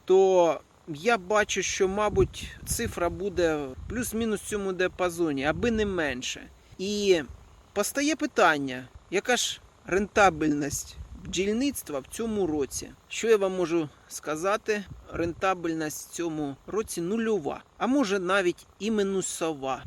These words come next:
Чому? Палива, основна витрата пасічника за сезон, тому що,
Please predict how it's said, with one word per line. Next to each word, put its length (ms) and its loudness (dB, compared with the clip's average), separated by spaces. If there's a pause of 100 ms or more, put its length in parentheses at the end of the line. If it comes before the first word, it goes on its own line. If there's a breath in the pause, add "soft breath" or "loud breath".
Чому? 460 0 (480)
Палива, 640 2 (280)
основна 500 -2
витрата 440 -2
пасічника 680 0
за 140 -6
сезон, 480 -6 (460 loud breath)
тому 220 -6
що, 400 -2